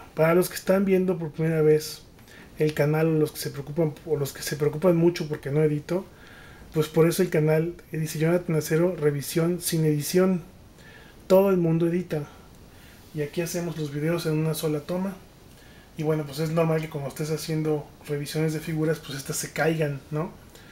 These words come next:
Entonces, pues no pasa nada, ¿no? Así parece un programa en vivo. Y aquí está la otra figura de cable.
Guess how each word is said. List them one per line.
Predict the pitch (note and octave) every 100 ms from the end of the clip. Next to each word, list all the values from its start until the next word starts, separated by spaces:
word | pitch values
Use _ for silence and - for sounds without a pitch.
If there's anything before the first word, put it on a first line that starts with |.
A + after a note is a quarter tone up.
| - - - -
Entonces, | D3 C#3+ D3+ D#3
pues | - C#3
no | D3
pasa | - D3+ D3+
nada, | D3 D3 C3
¿no? | D3
Así | D3+ D#3+
parece | D3 D3 D3
un | D#3
programa | D3+ C#3+ C#3 C#3+
en | C3
vivo. | A2+ A#2 - - - - - - - - - -
Y | D#3
aquí | D3+ F3
está | - F3 D#3+
la | D#3
otra | D#3 D3+
figura | D#3 C#3+ D3+
de | C#3+
cable. | C3 C#3+ C#3+ D#3